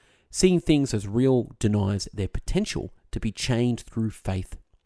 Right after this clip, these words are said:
Problems can be removed with faith as small as a mustard seed.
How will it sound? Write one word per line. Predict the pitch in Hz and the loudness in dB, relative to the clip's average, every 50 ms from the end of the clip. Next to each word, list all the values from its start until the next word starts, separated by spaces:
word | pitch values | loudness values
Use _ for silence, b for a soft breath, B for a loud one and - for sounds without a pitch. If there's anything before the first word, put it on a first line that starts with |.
| _ _ _ _ _ _ b b b b b b b b b _ | _ _ _ _ _ _ b b b b b b b b b _
Problems | - - - 143 143 170 175 156 - | -2 2 2 2 4 2 0 0 0
can | - 131 117 | -2 -2 0
be | 110 104 | 0 0
removed | 101 101 98 107 143 175 190 180 - - - | 0 2 4 6 6 6 6 4 0 -4 -6
with | 107 - | -6 -4
faith | - - 131 160 202 226 - - - - _ _ _ - | -4 -2 -2 -2 -2 -4 -8 -14 -20 -20 _ _ _ -6
as | 127 - | -4 -2
small | - - - 135 131 135 135 131 - | -2 0 2 4 6 6 4 4 0
as | - - - | -2 -2 0
a | |
mustard | 127 110 98 95 - - - - - | 2 2 2 0 -2 -6 -10 -12 -10
seed. | - - - 110 113 113 101 - | -6 -2 0 0 0 -2 -4 -8